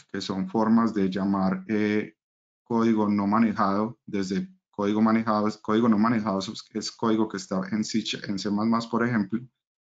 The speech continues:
en D L Ls, y código manejado es el que está, digamos, corriéndose en un C R L,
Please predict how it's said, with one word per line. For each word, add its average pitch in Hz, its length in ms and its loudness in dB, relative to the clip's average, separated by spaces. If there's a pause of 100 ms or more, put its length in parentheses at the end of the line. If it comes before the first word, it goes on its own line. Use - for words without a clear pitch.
en 95 80 2
D 95 160 4
L 113 260 4
Ls, 110 340 -2 (460)
y 127 120 -2
código 117 280 4
manejado 127 440 4
es - 80 -2
el 117 100 0
que 123 100 0
está, 95 400 -2
digamos, 110 760 0
corriéndose 101 760 0
en 98 140 -2
un 95 200 0
C 104 180 -4
R 107 240 4
L, 101 280 0